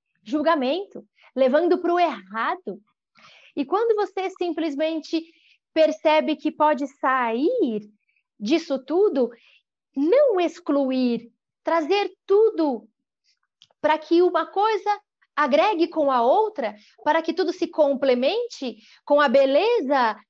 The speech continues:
e aquilo que é o diferencial de cada ferramenta e de cada técnica, você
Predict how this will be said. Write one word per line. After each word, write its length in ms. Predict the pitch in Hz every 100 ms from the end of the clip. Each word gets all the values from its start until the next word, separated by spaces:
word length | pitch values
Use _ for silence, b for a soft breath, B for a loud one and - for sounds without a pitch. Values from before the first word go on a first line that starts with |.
| _ _ _ _ -
e 200 | 311 320
aquilo 440 | 311 311 370 370
que 160 | 381 330
é 80 | 330
o 60 |
diferencial 1000 | 262 320 311 302 294 - - 285 403 415
de 140 | 269
cada 300 | 302 311 294
ferramenta 560 | 285 285 254 262 277 269
e 40 |
de 120 | 233 254
cada 340 | 254 233 208
técnica, 800 | 208 262 508 - 277 254 254 214 b b b b
você 400 | 254 330 - 381